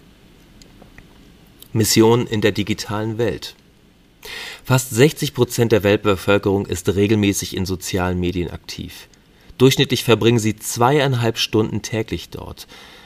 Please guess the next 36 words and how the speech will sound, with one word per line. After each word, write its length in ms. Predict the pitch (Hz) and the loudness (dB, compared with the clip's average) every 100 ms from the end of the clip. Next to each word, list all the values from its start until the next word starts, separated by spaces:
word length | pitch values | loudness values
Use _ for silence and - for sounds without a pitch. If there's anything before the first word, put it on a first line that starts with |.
| - | -8
Was 200 | 120 120 | -2 0
heißt 180 | 156 156 | 0 -2
das 120 | 139 | -4
für 140 | - 135 | -2 0
Mission? 480 | 127 - 156 - - - _ - | -2 -4 -4 -6 -10 -18 _ 0
Wie 120 | 127 | 2
bringen 280 | 131 143 170 | 6 6 8
wir 100 | 156 | 6
das 280 | 135 - - | 4 0 -2
Evangelium 720 | 123 120 107 123 139 127 104 - | 0 0 0 0 2 0 0 0
dorthin, 580 | 120 156 - 113 110 | 4 4 2 -4 -2
wo 80 | 110 | -2
die 100 | 110 | -2
Menschen 380 | 110 120 123 113 | -2 -2 -2 -4
sind? 360 | 104 135 90 - - _ _ _ _ | -2 -2 -4 -12 -20 _ _ _ _
Evangelistische 720 | 90 104 101 113 - 113 107 | -2 2 4 4 4 0 0
Kurzvideos 840 | - 123 135 127 117 113 113 - | 2 0 0 -2 0 2 2 -2
auf 140 | - - | -8 -8
TikTok, 560 | - 139 - 117 - - - - | -8 -10 -6 -8 -8 -16 -20 -2
ein 140 | 107 | 4
ermutigendes 680 | 117 123 170 147 135 120 - | 6 6 4 4 2 0 -2
Zitat 480 | 127 - 127 135 143 | -4 -2 2 4 4
auf 160 | 117 | 0
Twitter, 400 | - 147 143 143 | 0 0 4 4
Bilder 640 | 104 - - 151 165 151 | 2 -4 2 4 6 2
auf 180 | 113 - | 2 -2
Instagram, 580 | - 147 - 127 113 113 | -6 -4 0 0 2 0
die 100 | 107 | -2
von 200 | - 107 | -6 -4
der 100 | 104 | -4
Schönheit 720 | - - 131 143 117 107 - | -4 -4 -2 -2 -2 -6 -4
Gottes 380 | 107 120 123 - | -2 -2 -4 -6
und 120 | 98 | -6
seiner 220 | 101 98 | -4 -4
Barmherzigkeit 840 | 98 92 92 110 - 123 - 101 - | -2 -2 -2 -4 -4 -8 -8 -8 -6
erzählen, 500 | - - 113 120 | -8 -4 0 0